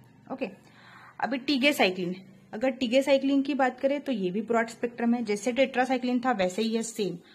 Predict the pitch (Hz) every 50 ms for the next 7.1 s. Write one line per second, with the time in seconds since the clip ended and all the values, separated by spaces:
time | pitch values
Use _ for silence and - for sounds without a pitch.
0 | - - _ _ _ 220 285 302 277 247 214 202 202 202 214 233 233 285 294 277
1 | - 285 262 269 - 247 269 262 247 214 214 208 220 233 233 214 190 202 202 202
2 | 180 170 175 196 240 269 262 233 233 226 196 196 190 226 240 240 240 269 269 277
3 | 302 277 - - 214 214 220 214 277 277 269 247 240 - 233 254 254 247 240 269
4 | 277 262 233 196 190 190 202 226 240 233 247 240 240 - 262 254 254 294 285 -
5 | 320 285 - - - 240 233 196 196 247 269 302 302 - 269 220 202 196 233 247
6 | 254 247 226 226 214 196 175 165 165 170 175 180 202 226 233 - 170 170 - _
7 | - 180